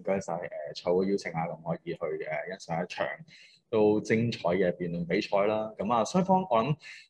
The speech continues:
都，誒，去，去，去，啱啱，誒，雙方都係一個好強嘅隊伍啦。咁我諗喺，誒，唔同嘅，誒，整個嘅主線啊，同埋喺資料搜集上面，我都，誒，有唔同嘅着力同努力嘅。咁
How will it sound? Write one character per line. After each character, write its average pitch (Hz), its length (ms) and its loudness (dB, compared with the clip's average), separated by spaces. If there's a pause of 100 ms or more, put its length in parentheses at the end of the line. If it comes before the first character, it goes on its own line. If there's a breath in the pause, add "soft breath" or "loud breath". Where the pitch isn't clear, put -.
都， 160 460 6
誒， 90 600 2
去， 104 760 2 (160)
去， 107 140 4
去， 101 60 -10
啱 110 240 2
啱， 170 340 2 (100)
誒， 107 140 -2
雙 135 140 4
方 131 200 6
都 127 80 8
係 123 40 8
一 - 20 2
個 113 160 4
好 104 180 4
強 78 220 -6
嘅 90 60 -2
隊 85 140 0
伍 - 60 -12 (120)
啦。 90 140 -14
咁 101 140 -2
我 113 80 2
諗 113 80 -6
喺， 98 320 2
誒， 82 400 -2
唔 87 40 -8
同 85 240 -6
嘅， 90 240 2 (200)
誒， 80 60 -12
整 90 80 -10
個 107 100 2
嘅 90 300 2
主 95 120 -8
線 92 280 -2
啊， 82 160 -4 (420 loud breath)
同 85 80 -2
埋 87 140 2
喺 98 60 -4
資 127 80 0
料 117 80 4
搜 95 180 2
集 - 80 -6
上 85 80 -2
面， 80 160 -2
我 87 180 2
都， 110 300 2
誒， 78 300 -2
有 80 140 0
唔 82 140 -2 (220)
同 73 140 -14
嘅 80 240 -2 (100)
着 90 160 -2
力 82 180 -6
同 76 140 -18
努 73 140 -4
力 76 60 -6 (100)
嘅。 73 100 -4 (460 loud breath)
咁 214 120 2